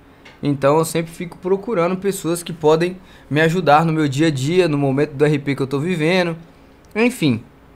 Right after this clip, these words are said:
Estudando sim, kkkk, tá vendo? Vocês não me levam a sério. Vocês não me levam a sério. Vocês não me imaginam estudando.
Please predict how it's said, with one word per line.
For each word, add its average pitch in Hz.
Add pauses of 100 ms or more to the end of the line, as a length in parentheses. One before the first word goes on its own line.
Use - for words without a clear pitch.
(680)
Estudando 185
sim, 160
kkkk, 156
tá 131
vendo? 139 (340)
Vocês 147
não 160
me 196
levam 160
a 127
sério. 110 (1200)
Vocês 156
não 240
me 180
levam 135
a 117
sério. - (4000)
Vocês 165
não 247
me 254
imaginam 220
estudando. 131